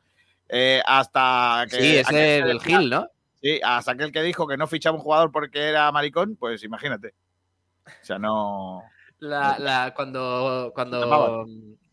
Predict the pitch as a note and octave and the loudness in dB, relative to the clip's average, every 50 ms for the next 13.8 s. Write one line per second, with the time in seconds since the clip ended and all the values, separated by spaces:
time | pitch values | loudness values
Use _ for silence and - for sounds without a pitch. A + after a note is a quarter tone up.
0 | - _ _ _ - A#2 A#2+ - B2+ B2 B2 B2 A#2+ - E3+ D#3+ A2+ G2 - A2+ | -20 _ _ _ -16 -16 -12 -8 -6 -4 -2 -4 -2 -2 -4 -4 -4 -6 -8 -8
1 | G#2 G2+ - A2+ A#2+ B2 B2 A#2+ - C#3 C#3 B2+ G#2+ G2+ G2 F#2+ A2+ A#2+ A2+ - | -8 -8 -8 -8 -6 -6 -6 -6 -8 -12 -14 -12 -12 -12 -12 -12 -14 -16 -16 -20
2 | _ _ - G#2+ A2 A2 A2 G#2 G#2 A#2+ - - F3+ D#3+ - - - _ _ _ | _ _ -16 -14 -8 -8 -8 -6 -6 -8 -6 -6 -8 -8 -8 -14 -20 _ _ _
3 | - B2 B2+ D#3 E3 B2 A#2 - C#3+ C3+ - B2+ G2 F#2 _ _ _ _ _ _ | -10 -10 -6 -2 -2 -2 0 2 0 0 0 -4 -6 -8 _ _ _ _ _ _
4 | _ _ _ G#2+ - A#2+ - C3+ D#3 - A#2+ A#2+ A#2+ B2 A#2+ B2 A2+ - C3+ B2+ | _ _ _ -12 -12 -8 -6 -4 -2 0 2 4 4 4 2 2 0 -2 -4 -6
5 | B2 A#2+ B2 A#2+ A#2+ A#2 B2 C3 C#3 D3+ D#3+ E3 D#3+ E3 E3 E3 D#3+ D#3+ D#3 D#3+ | -4 -4 -4 -4 -2 -2 0 0 0 2 2 0 0 2 2 2 2 2 2 0
6 | D#3+ D#3+ E3+ E3 - F#3+ F#3+ F#3 - - E3 D#3 C#3+ C#3+ C#3 C3+ B2 C#3 C#3+ D3+ | -4 -4 -6 -4 0 0 2 2 0 -2 -4 -4 -4 -6 -8 -4 -4 -2 0 2
7 | D#3 F#3 G3 - - - _ _ _ _ _ - C#3+ D3 D#3 E3 F3 F3+ F3 F3+ | 0 0 -2 -6 -12 -20 _ _ _ _ _ 0 2 4 6 6 6 6 6 4
8 | - - - D3+ C#3+ C#3 C3+ C3+ B2 - D3+ D#3+ D#3 - F3 E3 E3+ E3+ F3 D#3 | 2 2 0 0 0 2 0 -2 -2 -2 -4 -4 -2 -2 -2 -2 0 2 2 2
9 | D3+ C3+ A#2+ C#3 D#3 F3+ - - - - _ _ _ _ _ _ _ _ _ _ | 0 -2 -2 -4 -6 -8 -8 -12 -18 -20 _ _ _ _ _ _ _ _ _ _
10 | C3+ C3+ C3 C3 B2+ C#3+ D3+ D3 B2+ C3 C3+ A#2+ C#3 C#3 C#3 B2 C#3+ C#3+ C#3 C#3 | -4 -2 0 0 2 4 2 2 2 0 -4 -6 -6 -6 -4 -4 -2 -4 -4 -6
11 | - - C#3+ C#3 C3 C3+ C3+ C#3 D#3+ - B2+ C3 F3+ - - G#3+ G3+ F#3+ - - | -6 -6 -4 -2 0 2 4 4 4 4 4 2 2 2 2 4 4 4 4 4
12 | - G3 F#3+ F3 D3+ D3+ D3+ D3+ G3+ G3 E3+ C#3 - _ _ _ _ _ _ _ | 2 4 4 4 4 4 2 4 4 2 2 0 -4 _ _ _ _ _ _ _
13 | _ _ _ _ _ _ _ _ _ - - C3+ C#3+ D3 C3+ | _ _ _ _ _ _ _ _ _ -6 -2 -2 -2 0 0